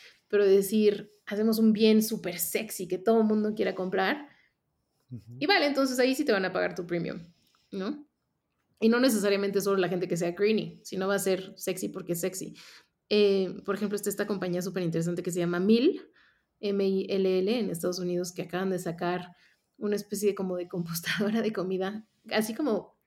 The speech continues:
Speaker 1: la idea de decir, "Tengo una lavavajillas en mi casa", ellos quieren como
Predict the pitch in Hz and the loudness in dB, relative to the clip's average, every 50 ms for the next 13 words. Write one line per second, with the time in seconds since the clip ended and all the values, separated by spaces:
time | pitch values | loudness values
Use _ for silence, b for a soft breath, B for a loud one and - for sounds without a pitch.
0 | _ _ - 185 185 190 196 214 233 233 208 190 175 208 202 202 220 214 220 220 | _ _ -4 0 2 4 4 6 6 6 6 4 2 0 -2 0 2 2 2 2
1 | 196 180 175 175 170 175 170 - 208 196 190 190 175 165 175 170 185 185 185 196 | 2 2 0 -2 -4 -6 -6 -6 -4 -4 -2 -2 -2 -4 -4 -4 -4 -4 -4 -4
2 | 214 - - - 196 202 196 - - 202 196 196 202 202 b b b b b b | -4 -6 -6 -4 -4 -4 -4 -4 -4 -4 -2 -2 -4 -6 b b b b b b
3 | b _ _ _ _ _ _ _ _ _ - - - - 190 185 175 175 170 165 | b _ _ _ _ _ _ _ _ _ -20 -14 -8 -8 -6 -4 -4 -2 -2 -2
4 | 160 160 160 170 | -2 -2 -4 -6